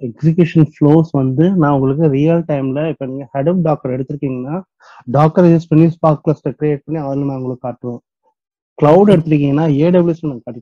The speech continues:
போயிடுவேன். ஏன்னா அங்கதான் reality. உங்களுக்கு real time காட்டும்போது ஏதாவது கிளவுட் வேணும். ஏ டபிள்யூ எஸ், Azure நான் session எடுக்கணும்னா அங்க ஒரு project நான் run பண்ணி காட்டுவேன். அங்க எப்படி log validation பண்றது,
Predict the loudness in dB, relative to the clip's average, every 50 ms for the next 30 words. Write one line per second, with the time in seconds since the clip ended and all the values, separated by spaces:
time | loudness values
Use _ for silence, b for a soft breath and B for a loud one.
0 | _ -14 -12 -12 -12 -14 -16 _ _ _ _ _ _ _ _ _ _ -20 -18 -10
1 | -6 -4 -2 0 0 2 2 2 4 4 4 4 4 4 2 2 0 -2 -4 -4
2 | -8 _ _ -12 -8 -6 -4 -4 -2 -2 0 0 0 0 -2 -4 -4 -4 -6 -6
3 | -6 -6 -6 -4 -4 -4 -4 -4 -4 -4 -4 -4 -4 -4 -6 -6 -8 -10 -12 -14
4 | _ _ _ _ _ _ -4 0 2 2 4 2 2 2 0 0 0 -2 -4 -2
5 | -2 -4 -4 -4 -6 -8 -6 -10 -10 -6 -4 -4 -4 -4 -4 -6 -6 -8 -6 -6
6 | -6 -4 -4 -4 -4 _ -10 -10 -10 -10 -14 _ -12 -10 -10 -10 -10 -8 -8 -8
7 | -8 -8 -10 -14 -16 -16 -20 -20 -20 _ _ _ _ _ _ _ b b b b
8 | b b -2 0 2 2 2 2 2 2 2 2 2 0 0 0 -2 -2 -4 -4
9 | -6 -8 -10 -12 -14 -10 -6 -6 -4 -4 -4 -4 -2 -2